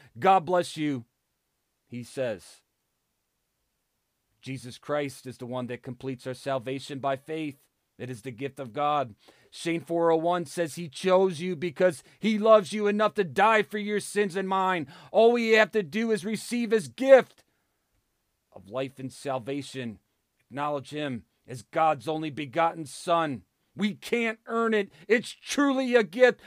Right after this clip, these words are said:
for all who will receive it," Shane says. And he says, "Welcome to the family of God. Dig into his word. This battle is for real, and only God can and will win it." <laughs>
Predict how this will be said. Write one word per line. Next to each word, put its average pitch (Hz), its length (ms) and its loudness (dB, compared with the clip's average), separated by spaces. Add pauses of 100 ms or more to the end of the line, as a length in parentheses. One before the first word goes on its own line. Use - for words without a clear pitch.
(100)
for 226 140 4
all 233 280 8
who 226 180 0
will 214 120 4
receive 208 540 -2
it," 190 180 -2 (220)
Shane 202 440 -2
says. 175 680 0 (1700)
And - 80 -20
he 104 40 -20
says, 123 200 -16
"Welcome 131 360 -10
to 127 120 -12
the 117 100 -14
family 117 420 -10
of 90 140 -14
God. 98 360 -8 (200)
Dig 156 200 -6
into 139 320 -8
his 123 160 -10
word. 113 400 -8
This 131 140 -14
battle 135 380 -4
is 117 120 -12
for 117 140 -14
real, 135 380 -4 (200)
and 156 100 -4
only 180 180 0
God 175 440 0
can 170 320 -8
and 151 160 -8
will 151 400 -4 (160)
win 156 260 -4
it." 113 180 -8 (1900)
<laughs> 95 760 -18